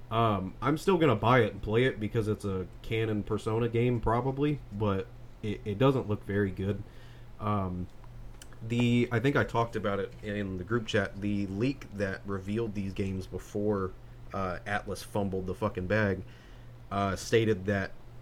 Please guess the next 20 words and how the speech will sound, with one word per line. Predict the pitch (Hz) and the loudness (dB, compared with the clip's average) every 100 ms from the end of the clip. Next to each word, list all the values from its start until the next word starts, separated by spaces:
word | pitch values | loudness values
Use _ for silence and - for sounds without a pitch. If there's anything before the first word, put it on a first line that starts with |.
| - - - | -16 -12 -2
Persona | 107 - 143 | 0 2 4
five | 127 120 110 | 4 4 2
Tactica | 117 107 - 107 107 | 2 0 0 0 0
will | 98 95 | 0 -4
somehow | - 139 131 107 101 95 | 2 2 4 2 2 2
include | 107 104 - 120 110 | -2 -4 0 0 0
characters | - 107 107 107 110 - | 0 2 2 2 0 0
from | 98 98 - | -2 -2 -2
every | 110 107 113 110 | -2 0 0 2
installment | 104 - 95 101 110 110 | 0 -2 -2 0 0 -2
in | 104 | -4
the | 87 | -6
franchise, | - 104 104 117 117 113 - | -2 -2 0 2 2 2 -2
and | 92 | -2
I | 110 | 0
think | 110 87 | 0 -4
that's | 92 110 113 | -2 -2 -2
really | 120 131 123 | 0 0 0
fucking | 143 131 139 | 0 0 -2
cool, | 135 160 156 | 0 0 0